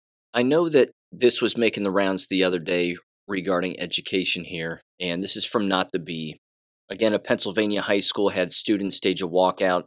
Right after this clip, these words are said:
in protest of transgender bathroom rule, citing safety concerns for female students. Now, you know what my take on this is gonna be.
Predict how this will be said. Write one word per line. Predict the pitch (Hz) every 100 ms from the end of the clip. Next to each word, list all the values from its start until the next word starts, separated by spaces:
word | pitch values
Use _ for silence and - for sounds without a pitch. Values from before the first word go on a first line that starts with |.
| -
in | 87
protest | 78 117 110 - 107 98 - - _ _ _ _ _ _ _
of | 113
transgender | - 175 196 185 131 147 147 147 107
bathroom | 107 101 - 101 92
rule, | 92 98 98
citing | - 110 101 98
safety | - - 131 - 120
concerns | - 113 - 110 104 101
for | - 101
female | - 95 80 78 73
students. | - 85 67 57 - - _ _ _ _ _ _ _ _ _ _ -
Now, |
you | 139 143
know | 156
what | 151 147
my | 127 127
take | - 127 110
on | 104
this | 98 -
is | -
gonna | 101 90
be. | 90 87